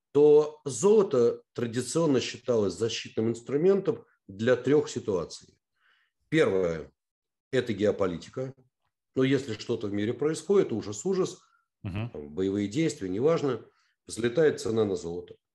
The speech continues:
Speaker 1: Традиционно. Тема номер два. Э, золото — это защитный инструмент, традиционно считалось, от инфляции. И третье – золото — защитный инструмент от обвала рынков.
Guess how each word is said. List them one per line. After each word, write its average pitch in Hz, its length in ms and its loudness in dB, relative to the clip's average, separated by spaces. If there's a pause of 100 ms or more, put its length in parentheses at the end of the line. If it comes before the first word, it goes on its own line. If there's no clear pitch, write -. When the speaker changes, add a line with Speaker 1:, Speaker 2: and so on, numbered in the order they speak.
(120)
Speaker 1:
Традиционно. 92 800 -8 (1500)
Тема 160 260 2
номер 123 260 2
два. 87 360 -8 (960)
Э, 101 640 2 (180)
золото — 165 540 2
это 113 120 -4
защитный 117 520 -4
инструмент, 156 680 -2 (120)
традиционно 107 540 -4
считалось, 110 480 -2
от 117 240 -6
инфляции. 90 680 -10 (1600)
И 131 460 -2 (140)
третье – 175 800 2 (240)
золото — 131 500 0
защитный 110 460 -2
инструмент 147 500 0
от - 120 -6
обвала 107 420 -2
рынков. 82 300 -10